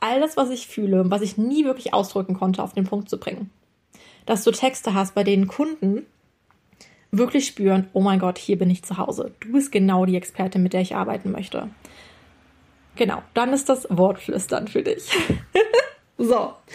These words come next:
wo war ich denn gerade? Ähm, ah, genau. Also, zurück zu diesem Selling is simple, wie du Verkaufen leicht machst. Also, was es dafür braucht,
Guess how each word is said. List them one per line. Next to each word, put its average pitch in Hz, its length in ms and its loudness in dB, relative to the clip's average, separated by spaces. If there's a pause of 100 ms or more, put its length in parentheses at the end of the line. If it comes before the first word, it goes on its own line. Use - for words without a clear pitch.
(320)
wo 269 180 4
war 220 140 2
ich 196 100 -2
denn 190 160 2
gerade? 185 340 0 (880)
Ähm, 240 480 -2 (440)
ah, 370 140 0
genau. 370 220 0 (260)
Also, 214 420 0 (540)
zurück 302 360 0
zu 311 160 0
diesem 233 520 0
Selling 220 420 2
is 233 160 -2
simple, 202 260 0
wie 208 60 0
du 196 80 -2
Verkaufen 185 400 -4
leicht 185 260 0
machst. - 320 -8
Also, 196 220 0
was 185 160 0
es - 80 -10
dafür 294 200 -2
braucht, - 520 -2